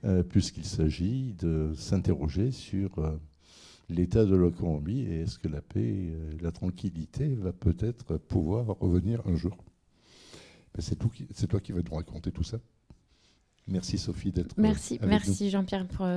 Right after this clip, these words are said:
Speaker 2: pour l'invitation. Et bon, bah, ravie de, de, d'être parmi vous. Oui, je, effectivement, depuis pas mal d'années déjà, je travaille sur, euh, sur la Colombie, sur d'autres pays aussi d'Amérique latine, mais ça reste mon pays un peu, euh,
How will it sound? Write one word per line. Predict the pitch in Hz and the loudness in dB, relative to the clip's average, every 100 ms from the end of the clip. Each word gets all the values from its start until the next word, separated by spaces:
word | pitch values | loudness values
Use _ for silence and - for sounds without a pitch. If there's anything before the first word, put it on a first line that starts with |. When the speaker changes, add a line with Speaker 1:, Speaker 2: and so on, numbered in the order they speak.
| 175 | -2
Speaker 2:
pour | 180 | -4
l'invitation. | 175 175 175 - 170 - 226 302 320 - - - - - - - | -2 -2 -4 -6 -8 0 2 2 0 -10 -20 -20 -20 -20 -20 -2
Et | 202 196 185 180 170 160 143 | 2 4 4 4 4 2 0
bon, | - | -6
bah, | 160 | -10
ravie | 160 170 175 | -4 -2 -2
de, | 175 165 | 0 -2
de, | 160 165 156 | 0 -2 -4
d'être | 160 165 - | -4 -6 -4
parmi | 170 170 180 185 | -4 2 4 6
vous. | 202 247 | 6 4
Oui, | 226 208 | 4 4
je, | 185 175 160 156 151 151 | 4 4 4 4 2 0
effectivement, | 170 190 - 214 214 | -4 -6 -4 0 0
depuis | 185 - | -2 -6
pas | 185 190 | -6 -4
mal | 190 196 | -2 -2
d'années | 185 190 196 | 0 0 0
déjà, | 180 175 | -2 -4
je | 180 | -6
travaille | - 170 170 170 | -6 -6 -6 -6
sur, | 170 160 | -8 -8
euh, | 151 151 | -6 -6
sur | 151 - | -10 -8
la | 156 | -6
Colombie, | 156 165 160 170 220 | -4 -4 -2 0 0
sur | 233 226 | 0 -4
d'autres | 214 220 | -4 -4
pays | - 220 220 | -2 0 0
aussi | 196 - | -2 -4
d'Amérique | 202 190 196 196 | -4 -4 -6 -6
latine, | 208 202 202 | -6 -4 -6
mais | 185 | -6
ça | - 175 | -6 -6
reste | 190 - | -4 -4
mon | 180 170 | -6 -4
pays | 180 180 | -4 -4
un | 180 165 | -4 -4
peu, | - | -2
euh, | 185 175 156 147 | -2 -2 -2 -6